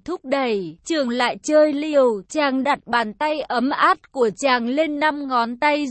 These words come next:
dài của Huyền. Chàng bóp chặt lấy bàn tay mềm mại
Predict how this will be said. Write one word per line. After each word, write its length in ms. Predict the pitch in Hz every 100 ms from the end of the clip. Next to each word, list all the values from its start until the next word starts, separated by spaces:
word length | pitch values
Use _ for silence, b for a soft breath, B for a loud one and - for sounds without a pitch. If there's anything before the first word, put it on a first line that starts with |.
| 240
dài 220 | 330 262 -
của 180 | 262
Huyền. 540 | 240 330 302 254 208 170 - _ _ _
Chàng 360 | 339 302 262 254
bóp 200 | 320 - _
chặt 180 | 302 240 -
lấy 280 | 226 214
bàn 340 | 220 269 262 233
tay 260 | 311 330
mềm 440 | 302 294 277 240 240
mại 220 | 247 214